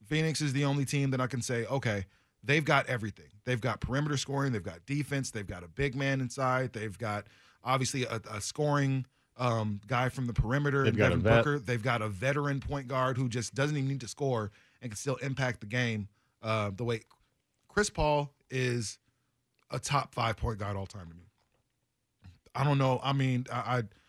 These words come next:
Speaker 1: when, when you're thinking about point guards and what they're supposed to be and how they're supposed to lead their team,
Speaker 2: Well,
Speaker 1: and
Speaker 2: number one is
Speaker 1: sometimes
Speaker 2: Damian Lillard. I'm kidding.
Speaker 1: N-,
Speaker 2: I'm
Speaker 1: number
Speaker 2: kidding.
Speaker 1: one is, uh, yeah, Dame, Dame is on, on the list, but
Speaker 2: Well, he's not
Speaker 1: just
Speaker 2: top five.
Speaker 1: he's, like, top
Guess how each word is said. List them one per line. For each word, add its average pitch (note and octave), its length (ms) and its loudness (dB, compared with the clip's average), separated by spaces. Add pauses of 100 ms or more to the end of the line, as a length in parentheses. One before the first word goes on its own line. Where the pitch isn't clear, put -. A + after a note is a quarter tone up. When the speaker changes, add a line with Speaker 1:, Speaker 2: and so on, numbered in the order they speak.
(240)
Speaker 1:
when, C#3+ 200 -2
when D3+ 120 2
you're D3 100 0
thinking E3 220 0
about C#3+ 240 2
point C#3+ 240 -4
guards C3 300 0
and A2+ 180 0
what C3+ 160 -2
they're C3+ 120 0
supposed B2+ 380 -2
to A#2+ 60 -10
be B2 160 -2
and A#2 80 -2
how A#2+ 120 0
they're A#2+ 100 -2
supposed A#2 340 -4
to A2+ 60 -10
lead A#2+ 240 -4
their A2+ 140 -4
team, A#2+ 360 -2 (120)
Speaker 2:
Well, G#2 100 0
Speaker 1:
and G2 40 2
Speaker 2:
number G2+ 180 6
one A#2 80 8
is A2+ 40 6
Speaker 1:
sometimes A#2 240 8
Speaker 2:
Damian A2 380 6
Lillard. C#2+ 280 -2 (1000)
I'm F#2+ 140 0
kidding. - 220 -8
Speaker 1:
N-, B2+ 100 -2
Speaker 2:
I'm D3+ 100 0
Speaker 1:
number C3+ 180 4
Speaker 2:
kidding. E3 100 6
Speaker 1:
one F3 140 4
is, E3 100 -4
uh, D#3+ 140 4
yeah, C#3 200 2
Dame, D#3 400 0
Dame F#3 260 2
is E3 180 -2
on, F#3 420 0
on F3 280 2
the F#3+ 100 2
list, G3 440 0
but E3 80 2
Speaker 2:
Well, D3 100 8
he's A#2 120 6
not B2+ 100 10
Speaker 1:
just - 120 6
Speaker 2:
top G#2 160 8
five. E2 380 0
Speaker 1:
he's, F#3+ 320 0
like, E3+ 200 2
top C#3+ 320 0